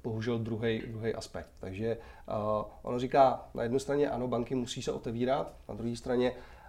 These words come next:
ale v principu to můžou komu-, ko-, konzumovat ty apíčka jenom firmy, které mají nějaký druh licence. A samozřejmě ta direktiva popisuje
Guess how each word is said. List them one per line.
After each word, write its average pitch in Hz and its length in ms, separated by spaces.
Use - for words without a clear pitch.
ale 123 180
v - 40
principu 131 440
to 135 100
můžou 127 280
komu-, 127 340
ko-, 123 300
konzumovat 123 640
ty 131 140
apíčka 127 380
jenom 120 380
firmy, 113 560
které - 240
mají 113 200
nějaký 117 580
druh 110 260
licence. 98 480
A 87 80
samozřejmě 107 440
ta 101 220
direktiva 104 400
popisuje 107 440